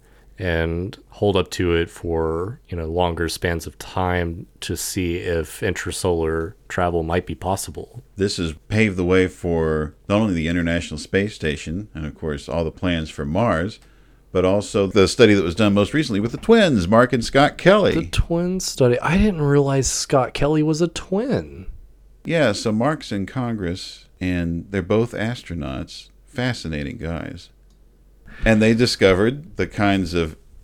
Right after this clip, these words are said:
Speaker 2: entropic muscular loss being accelerated that we're talking about here in Skylab, because he was up there for about a year, right? Then they studied the difference between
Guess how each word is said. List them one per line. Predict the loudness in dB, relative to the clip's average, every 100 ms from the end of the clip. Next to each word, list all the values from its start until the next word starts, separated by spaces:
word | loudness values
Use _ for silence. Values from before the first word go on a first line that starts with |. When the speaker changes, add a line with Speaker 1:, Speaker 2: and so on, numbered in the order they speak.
| -4
Speaker 2:
entropic | -2 2 2 4 2 -2 -4 -16
muscular | -4 -2 -2 -2 -2 0 0 0 -4 -10 -8
loss | 0 4 6 4 -2
being | -4 -2 0
accelerated | -2 0 2 4 2 0
that | -4
we're | -6 -6
talking | -4 -4 -2
about | -2 -2
here | -2
in | -4
Skylab, | -4 -4 -2 -2 -6 -8
because | -6 -6 -4
he | -2
was | 0
up | -2 0
there | -2
for | -2
about | -2 -2 -2
a |
year, | -4 -4 -4 -6 -10 -8
right? | -4 -4 -6 _ _ _ _
Then | -4 -2
they | -2
studied | -4 2 4 4 0 -4 _ -20 _ -20 -20 -8
the | -6
difference | 2 2 2 -2 -4
between | -8 -4 -4 -2 -4